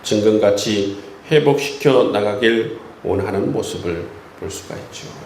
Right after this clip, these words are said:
분명히 징계를 하지만, 분명히 이 온 땅 가운데 흩어버리시지만, 너희들을 사라지지 않게 하리라.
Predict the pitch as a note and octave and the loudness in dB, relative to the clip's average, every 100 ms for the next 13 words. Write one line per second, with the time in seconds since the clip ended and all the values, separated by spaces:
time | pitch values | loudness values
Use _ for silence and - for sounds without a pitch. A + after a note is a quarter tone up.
0 | - - - - - - - - - - | -18 -20 -20 -20 -20 -20 -20 -20 -16 4
1 | D#3+ F#3+ C4 D4+ D4 C#3+ C3 D3 D3+ E3 | 6 8 6 6 4 4 4 2 0 -2
2 | - - - - - - - - - - | -6 -14 -14 -16 -20 -20 -20 -20 -20 -20
3 | - - - - - - - - - - | -20 -20 -20 -20 -20 -20 -20 -20 -20 -20
4 | - - E3+ A3+ C4+ C#4+ C4+ C4 A3 G#3+ | -20 4 8 10 10 10 8 4 2 2
5 | G3 F3+ F#3+ F#3+ E3+ D#3+ D3+ D3+ D3 C#3+ | 4 4 2 2 2 6 6 6 6 4
6 | C#3+ - - - - - E3 - C3 A#2 | 4 0 -4 -6 -8 0 0 0 -2 -4
7 | - G#2+ - - - - - - - - | -6 -12 -14 -14 -14 -16 -20 -20 -20 -20
8 | - - - - - - - - - - | -20 -20 -20 -20 -20 -20 -20 -20 -14 0
9 | F#2+ F#2 F2+ F2+ E2+ - - - - - | 2 2 2 2 2 -2 -8 -16 -14 -6
10 | - F#3 D#3+ D#3 C#3+ D3 C#3 - - - | -2 -2 -2 -4 -4 -2 -2 -4 -10 -18
11 | - - B2+ B2+ - A2+ A2 - - - | -12 -4 -2 -2 -2 -2 -2 -6 -8 -10
12 | - - - | -10 -14 -14